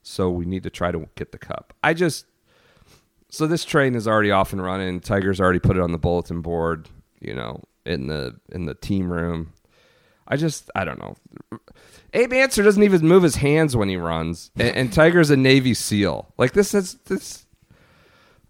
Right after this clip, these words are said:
he has no chance. A-, a-, and this is gonna be blown up into some kind of,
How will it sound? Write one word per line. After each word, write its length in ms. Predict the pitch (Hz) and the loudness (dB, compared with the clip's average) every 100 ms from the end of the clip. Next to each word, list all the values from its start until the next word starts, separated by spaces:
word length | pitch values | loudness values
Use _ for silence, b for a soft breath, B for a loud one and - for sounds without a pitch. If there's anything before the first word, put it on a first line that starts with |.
| - | -8
he 160 | 202 240 | 0 4
has 160 | 247 | 4
no 160 | 247 233 | 6 4
chance. 560 | - - - - - - | 4 -6 -10 -16 -20 -4
A-, 140 | 160 175 - | -2 -2 -2
a-, 280 | - - | -4 -2
and 280 | - 185 180 | 4 4 4
this 200 | 165 214 | -2 -6
is 60 | 202 | -2
gonna 180 | 202 190 | 2 4
be 40 | 160 | 6
blown 400 | 151 165 185 170 | 8 8 8 6
up 300 | 147 - 139 | 4 2 -4
into 220 | 135 131 | -2 -2
some 520 | - 127 123 117 110 - | 0 2 2 0 -6 -4
kind 240 | 123 120 | 0 2
of, 200 | 107 95 | 0 -2